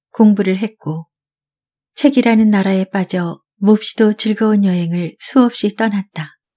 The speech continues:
어둡고 불친절한 거리에서 집으로 돌아오면 활활 타오르는 불과 깔끔하게 놓인 깔개가 그를 맞이해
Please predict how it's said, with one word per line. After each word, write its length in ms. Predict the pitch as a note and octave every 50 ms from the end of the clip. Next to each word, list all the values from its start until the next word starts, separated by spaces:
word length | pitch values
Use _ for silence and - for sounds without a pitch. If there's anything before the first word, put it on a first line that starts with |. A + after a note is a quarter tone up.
| _ _ _ _ _ _ _ _ _ _ _ _ _ _ _ _ _ _ _ _ _ _ _
어둡고 500 | - A3 G#3 A3 A3 A3 - A3+ A3 G#3
불친절한 680 | G#3+ - A3 G#3+ - - A#3 G#3 G#3+ G3+ G3+ G3+ G3 G3
거리에서 760 | - G#3 F#3+ F#3 F#3 F#3 F3 F3 - - E3+ E3 E3+ F3 - _ -
집으로 400 | - - G#3 G#3+ G#3+ G#3 G#3 G3+
돌아오면 640 | - G#3+ G#3 G3+ F#3+ F#3 E3 D#3+ E3 E3 D#3+ E3 - _ _ _ _ _ _ _ _ _ _ _ _ _ _
활활 480 | - - B3+ A#3 A#3 A#3 A3+ A3 A3 A3
타오르는 560 | - - B3+ A#3+ A#3 A3+ A3 G#3 G3+ G3 G3
불과 480 | - - G3 F#3 - F3 E3 E3 E3 - _ _ _ _ _ _ _ _ _ _
깔끔하게 600 | - B3 A#3+ A#3 - A#3+ G#3+ G#3+ G#3 G3 G3+ G3+
놓인 260 | F#3 F#3+ F#3 F#3 F#3 G3
깔개가 640 | - A3 G#3+ G#3+ - F#3 E3+ - E3+ E3+ F#3 F#3+ _ _ _ _ _ _
그를 420 | - - F#3+ G3+ G3 F#3 F3+ - - -
맞이해 560 | F3+ G3 G3 G3 - - E3+ E3 E3 E3